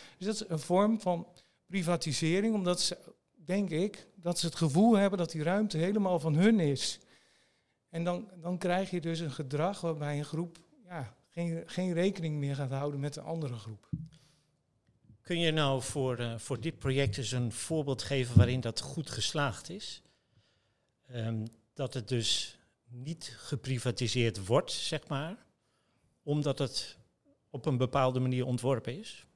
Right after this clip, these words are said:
Speaker 1: Nou, ik vind dus dat Little C zelf dus daar een goed voorbeeld van.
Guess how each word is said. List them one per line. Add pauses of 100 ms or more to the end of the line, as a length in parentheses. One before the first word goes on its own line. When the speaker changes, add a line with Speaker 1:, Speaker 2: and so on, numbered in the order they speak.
(760)
Speaker 1:
Nou,
ik
vind
dus
dat
Little (280)
C
zelf
dus
daar
een
goed
voorbeeld
van.